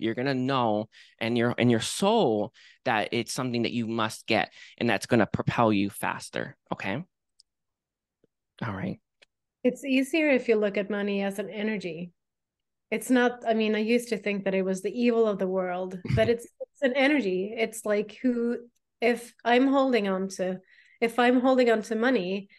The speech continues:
Speaker 2: it's my energy. So it's, it's a flow, and you can't hold on to anything. It needs to flow. So if I decide to take a step to invest in myself, I give away something, but it means I'm going to receive.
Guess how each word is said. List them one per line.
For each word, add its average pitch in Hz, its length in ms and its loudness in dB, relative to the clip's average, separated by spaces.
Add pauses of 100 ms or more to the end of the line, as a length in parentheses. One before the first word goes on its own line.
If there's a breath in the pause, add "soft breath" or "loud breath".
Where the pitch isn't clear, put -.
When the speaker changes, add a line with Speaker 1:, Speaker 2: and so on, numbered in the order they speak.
(160 soft breath)
Speaker 2:
it's 220 180 -2
my 226 220 2
energy. 220 580 0
So 196 260 2
it's, 214 420 -4
it's 226 260 -6
a 240 60 -4
flow, 202 600 2
and 226 220 0
you 233 80 0
can't 247 300 0
hold 226 220 2
on 233 240 0
to 180 120 -10
anything. 175 600 -8 (400 loud breath)
It 214 120 0
needs 240 380 2
to 202 120 -2
flow. 190 500 -6 (120)
So 190 520 -2 (280)
if 226 200 -2
I 208 160 4
decide 214 560 0
to 208 60 -4
take 208 300 -2
a 202 40 -6
step 208 440 -4
to 208 280 -4
invest 214 380 -2
in 247 120 2
myself, 214 600 0 (840 soft breath)
I 214 160 2
give 214 320 2
away 247 260 6
something, 247 720 2
but 202 100 0
it 196 120 -2
means 196 320 -2
I'm 208 200 -4
going 185 300 -2
to 180 140 -6
receive. 175 680 -2